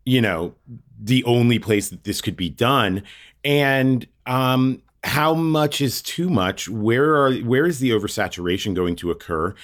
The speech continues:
And also, what else are we ignoring in, in the pursuit of a football, baseball, hockey, basketball, race car,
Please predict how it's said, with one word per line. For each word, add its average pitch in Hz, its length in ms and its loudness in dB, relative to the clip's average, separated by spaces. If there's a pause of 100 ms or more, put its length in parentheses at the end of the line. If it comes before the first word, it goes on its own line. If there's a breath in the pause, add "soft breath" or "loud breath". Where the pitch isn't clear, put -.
(500 loud breath)
And 156 160 2
also, 156 460 4
what 135 420 2
else 175 220 0
are 170 40 4
we 143 200 2
ignoring 104 680 0 (260)
in, 117 420 2
in 123 400 4
the 110 200 0
pursuit 127 600 0
of 98 480 0
a 110 120 0
football, 113 380 0
baseball, 104 440 0
hockey, 101 560 -2 (260 soft breath)
basketball, 107 800 2
race 104 240 2
car, 98 460 0